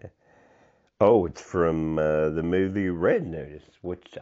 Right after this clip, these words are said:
I really enjoyed. Gal Gadot, The Rock, and Ryan Reynolds. How can you not, how can you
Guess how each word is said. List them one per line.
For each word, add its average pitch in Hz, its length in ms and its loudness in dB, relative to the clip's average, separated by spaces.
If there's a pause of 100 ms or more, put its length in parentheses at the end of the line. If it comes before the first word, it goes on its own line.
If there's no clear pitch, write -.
I - 80 -12
really 262 400 -4
enjoyed. 233 460 -6 (1300)
Gal 95 300 6
Gadot, 98 500 2
The 80 140 -6
Rock, 87 400 -2
and 76 180 -6
Ryan 87 280 -2
Reynolds. 78 400 -6
How 220 240 -8
can 80 260 -8
you 71 140 -10 (320)
not, 95 440 -4
how 123 200 0
can 113 280 -2
you 92 220 -2